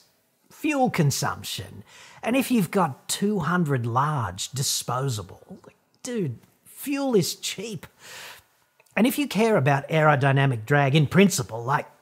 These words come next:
in isolation as a concept, why buy an absurdly huge box with inbuilt super duper pooper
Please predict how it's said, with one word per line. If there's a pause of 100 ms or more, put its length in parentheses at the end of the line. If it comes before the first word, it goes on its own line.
(120)
in (100)
isolation
as
a
concept, (1040)
why
buy
an
absurdly
huge
box
with
inbuilt
super
duper
pooper